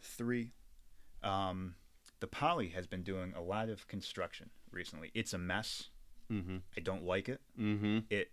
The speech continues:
Speaker 1: you know, I've considered staying at the Poly several times in the last, you know, year, and always I'm like, "It's, it's, it's, they're, you know, it's ridiculous." But they're building a new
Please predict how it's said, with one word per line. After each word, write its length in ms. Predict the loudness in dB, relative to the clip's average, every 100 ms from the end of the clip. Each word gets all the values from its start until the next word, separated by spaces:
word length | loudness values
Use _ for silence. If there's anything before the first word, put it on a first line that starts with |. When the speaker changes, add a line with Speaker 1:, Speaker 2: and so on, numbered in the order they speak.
| -4
Speaker 1:
you 100 | -2
know, 140 | -2 6
I've 280 | 8 8 6
considered 540 | 2 2 4 4 2 0
staying 360 | -4 2 4 4
at 100 | 2
the 60 | -2
Poly 260 | 0 0
several 300 | 2 0 0
times 380 | 0 0 0 0
in 40 |
the 80 | 0
last, 320 | 2 0 -2
you 80 | -4
know, 160 | -6 -6 -10 -20 -20 -20 -14
year, 300 | -2 2 2
and 300 | 2 0 0 -2 0
always 280 | 2 4 4
I'm 120 | 0
like, 240 | 0 -2 -10 -20 -20 -20 -12
"It's, 300 | -10 -8 -6 -4
it's, 180 | -4 -4
it's, 280 | -4 -4 -6 -12 -20 _ -6 2
they're, 180 | 2 2 -6 -6
you 120 | 0
know, 140 | 0 0
it's 120 | 0
ridiculous." 460 | 2 2 0 -8 -12 -14 2 4
But 140 | 6
they're 100 | 6
building 400 | 8 8 8 6
a 100 | 4
new 540 | 4 6 8 8 6